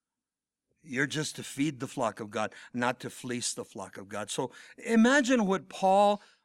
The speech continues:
was going through. The hardship, the pain. It's not easy, church.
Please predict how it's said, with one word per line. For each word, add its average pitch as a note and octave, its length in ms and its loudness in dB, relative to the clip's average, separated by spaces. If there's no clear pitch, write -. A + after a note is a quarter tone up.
was C#3 280 -4
going C#3 380 -2
through. F2+ 260 -12
The C#3 80 -2
hardship, E3 640 -2
the - 80 -16
pain. D3 560 -8
It's D#3+ 360 -4
not G#3 240 -4
easy, C#3+ 480 -8
church. - 500 -20